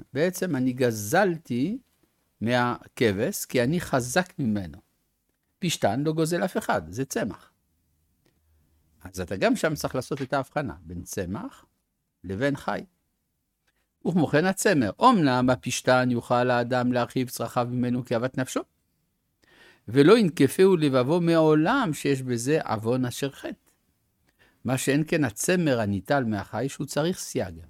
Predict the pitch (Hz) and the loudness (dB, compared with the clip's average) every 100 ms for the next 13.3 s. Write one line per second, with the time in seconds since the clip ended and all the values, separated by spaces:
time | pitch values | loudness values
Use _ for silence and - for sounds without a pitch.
0 | _ _ _ _ - - 143 247 - 151 | _ _ _ _ -8 -2 2 2 4 4
1 | 147 139 113 127 110 - 196 190 - 131 | 6 4 2 2 2 6 6 6 4 2
2 | 110 104 - 113 - 180 247 _ _ _ | 4 0 0 -2 2 0 0 _ _ _
3 | - - - 180 - 170 160 143 - - | -20 -8 4 6 6 6 10 8 6 6
4 | 220 185 147 127 110 - 202 143 185 _ | 6 8 8 8 6 4 6 6 2 _
5 | _ _ - _ 110 117 110 180 165 120 | _ _ -20 _ 6 8 10 8 10 8
6 | 113 143 175 180 220 - 117 120 - - | 8 8 8 6 4 6 8 8 4 0
7 | - 104 117 180 - 117 104 - 156 127 | 4 4 8 6 6 2 2 2 4 6
8 | 113 110 107 90 82 95 - 120 101 80 | 8 8 6 4 -2 -6 0 2 2 0
9 | 104 214 320 _ _ - - - - 131 | 2 2 0 _ _ -20 -20 -8 6 8
10 | 113 - 233 - 151 117 95 - - 95 | 8 6 6 8 6 6 4 0 -2 -2
11 | - 190 202 123 92 85 95 98 160 127 | 2 2 4 2 0 0 0 2 4 2
12 | - 160 160 110 101 104 - 175 170 170 | 2 2 4 2 0 -2 -2 0 0 0
13 | 254 240 | 0 2